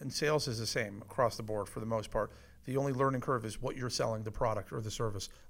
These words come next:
Understanding that well enough to, to articulate it to the potential cl-, uh, client or person you're networking with. But the rest is,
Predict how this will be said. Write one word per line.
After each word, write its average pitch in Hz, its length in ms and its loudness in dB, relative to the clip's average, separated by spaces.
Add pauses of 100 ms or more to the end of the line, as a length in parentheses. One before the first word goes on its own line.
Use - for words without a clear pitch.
(260)
Understanding 135 520 2
that 127 180 2
well 120 140 4
enough 117 220 0
to, 113 260 -4 (260)
to 151 120 2
articulate 131 420 2
it 117 140 0
to 127 100 -4
the 110 60 -4
potential - 360 4
cl-, - 220 -12
uh, 127 140 0
client 120 340 -2
or 117 80 0 (240)
person 139 240 6
you're 123 100 0
networking 123 360 0
with. 107 200 -4
But 110 100 6
the 123 60 4
rest 143 320 8
is, 120 220 -2